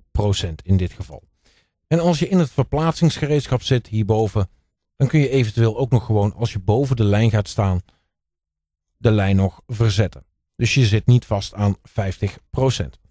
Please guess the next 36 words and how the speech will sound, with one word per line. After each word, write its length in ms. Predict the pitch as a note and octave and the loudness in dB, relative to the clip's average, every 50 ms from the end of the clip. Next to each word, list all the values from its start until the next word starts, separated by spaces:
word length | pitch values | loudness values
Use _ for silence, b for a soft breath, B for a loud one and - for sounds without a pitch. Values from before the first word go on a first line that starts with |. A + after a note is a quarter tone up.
| _ _ _ _ _ _ _ _ _ _ _ _ _ _ _ _ _ _ _ _ _ _ _ - | _ _ _ _ _ _ _ _ _ _ _ _ _ _ _ _ _ _ _ _ _ _ _ -2
Nu 100 | G3 G#3+ | -2 0
is 80 | G3+ | 2
het 120 | F#3+ F#3+ - | 0 2 2
tijd 220 | G3+ F3+ F3 - | 2 2 2 2
om 120 | D#3 D#3+ - _ _ - | 0 -2 -2 _ _ -2
tekst 340 | - F3 - - - - - _ | -2 -2 -2 -2 -14 -16 -12 _
te 120 | - C3 | -2 0
gaan 180 | A#2 A#2+ A2 G2+ | 2 2 2 2
maken. 320 | F#2+ F2+ F2 E2+ - - _ _ - | 0 -2 -4 -8 -12 -16 _ _ -4
En 100 | - F3 | -2 0
dat 120 | F3+ F3 | 0 2
doe 140 | F#3 F3+ E3+ | 2 0 2
ik 60 | C#3+ | 2
heel 200 | D3 E3+ F3 E3+ | 2 2 2 4
eenvoudig 420 | D3 C3+ A#2+ C3+ B2 A#2 A2 G#2+ | 2 2 2 2 0 0 -2 -2
gewoon 260 | - C3 C3+ A#2+ A#2+ - | -2 0 0 0 0 0
via 320 | - A2 G2+ D#3 F#3+ F3 B2+ | -4 -4 -2 0 2 0 0
de 120 | G#2 F#2 - | 0 -4 -4
teksttool. 520 | - C#3+ - - - - F#3 F3+ F#3 F#3 _ _ _ _ _ _ _ _ _ _ _ _ _ _ _ _ | -4 -4 -2 -2 -4 -4 -2 -2 -4 -6 _ _ _ _ _ _ _ _ _ _ _ _ _ _ _ _
En 140 | - - B2+ | 0 2 2
ik 100 | B2 - | 4 4
typ 180 | - C3 A2+ - | 2 0 2 4
een 120 | A2 G2+ | 2 2
tekst, 420 | - - A2+ G#2 - - - _ _ _ _ | 2 0 -2 -2 -4 -10 -16 _ _ _ _
in 120 | - G#2+ | 2 2
dit 160 | G2+ G#2 G#2 - | 2 2 0 -2
geval 320 | - G2+ E2+ E2+ D#2 - - | -4 -6 -4 -4 -6 -6 0
in 140 | - G#2+ G2+ | 2 4 6
hoofdletters, 640 | A2 B2+ C3+ A#2+ C3 B2+ B2 A2 G#2+ G#2 - - _ | 6 4 4 4 2 2 2 0 -2 -8 -8 -14 _
spiegelbeeld. 880 | - - - - - - A2 - F#2 E2 E2 F2 D#2+ C2 - - _ _ _ _ _ _ _ _ _ _ _ _ _ _ _ _ _ | -14 -16 -16 -10 -4 -4 -4 -4 -4 -10 -10 -12 -14 -14 -18 -20 _ _ _ _ _ _ _ _ _ _ _ _ _ _ _ _ _
Ik 100 | - D3 | -4 0
druk 200 | C#3+ C#3+ D3+ - | 2 2 2 4
hierboven 380 | C3+ C3 A2 C3+ C3+ A#2+ A2+ A2 | 4 4 4 4 2 4 2 0
op 80 | G2 | -2
het 120 | F#2+ F2+ - | -4 -4 0
vinkje. 340 | - E3 E3+ C3+ C#3 C3 | 2 2 4 4 2 0